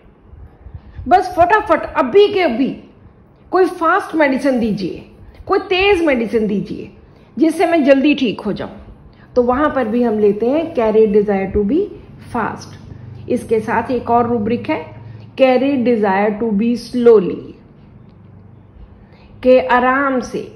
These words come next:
स्लोली, धीरे धीरे, कोई जल्दी नहीं है,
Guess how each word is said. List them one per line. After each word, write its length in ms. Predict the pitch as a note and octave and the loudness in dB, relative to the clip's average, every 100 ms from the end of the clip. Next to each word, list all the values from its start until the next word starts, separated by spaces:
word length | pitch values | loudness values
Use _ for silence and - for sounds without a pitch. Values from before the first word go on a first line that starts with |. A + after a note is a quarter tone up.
| - - | -20 -20
स्लोली, 800 | - - C#4+ C4+ B3 A#3 G3 - - - - - G#3 | -18 -4 2 4 6 4 -2 -6 -14 -20 -20 -10 2
धीरे 480 | D4 D4 D4 C#4 | 4 6 6 6
धीरे, 500 | A3+ A3 F3 F3 - - _ _ - - - - - | 4 2 -4 -6 -10 -20 _ _ -20 -20 -20 -20 -4
कोई 300 | D4 E4 F4 | 2 4 6
जल्दी 380 | C4+ C4 C4 D4 | 6 4 4 2
नहीं 340 | C4+ A#3 G#3+ | 2 2 2
है, 160 | G3 - | -2 -6